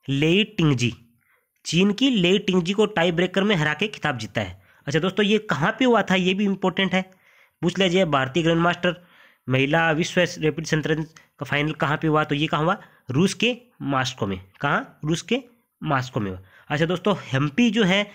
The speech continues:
मौजूदा प्रारूप में रैपिड खिताब जीतने वाली दूसरी भारतीय बन गई। कौन सी भारतीय?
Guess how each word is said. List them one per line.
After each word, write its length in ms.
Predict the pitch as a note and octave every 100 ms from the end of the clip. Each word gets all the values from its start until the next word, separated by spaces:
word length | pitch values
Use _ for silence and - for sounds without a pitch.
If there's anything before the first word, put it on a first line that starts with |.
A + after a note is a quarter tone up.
| - - -
मौजूदा 400 | C#3+ D3+ D#3+ G#3 A#3
प्रारूप 340 | F#3 D#3+ D3+
में 140 | C3 G#2 - -
रैपिड 420 | C#3+ C#3+ D#3+ G#3+
खिताब 280 | F#3+ D3 F3
जीतने 240 | D#3 D#3+ F#3
वाली 160 | F3+
दूसरी 360 | D#3 E3 A3+ C4
भारतीय 340 | F3+ A#2 - A#2+
बन 140 | G#2+
गई। 160 | G#2+ G#2
कौन 220 | - E3+
सी 160 | - G3+
भारतीय? 360 | D#3+ - A#3+